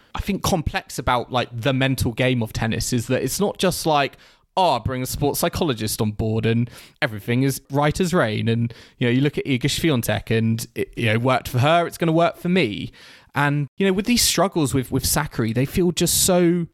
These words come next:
deep-rooted that it's not like a quick fix, is it? From a,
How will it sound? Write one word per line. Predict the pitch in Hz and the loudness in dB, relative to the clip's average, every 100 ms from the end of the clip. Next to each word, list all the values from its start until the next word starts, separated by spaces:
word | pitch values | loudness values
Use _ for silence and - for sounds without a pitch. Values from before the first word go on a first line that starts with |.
| _ _ _ | _ _ _
deep-rooted | 170 160 - 123 123 165 - 120 101 - - | -2 -2 -6 -2 0 0 -2 -4 -4 -10 -4
that | 123 117 - _ _ _ | 0 0 -4 _ _ _
it's | 123 - | -6 0
not | 160 165 - | 0 0 0
like | 143 - | -4 -4
a | |
quick | 139 - 147 - | -6 -2 -2 -4
fix, | - 147 - - | -4 -4 -4 -2
is | 127 | 0
it? | 110 - | 0 -2
From | - | -2
a, | 110 | 0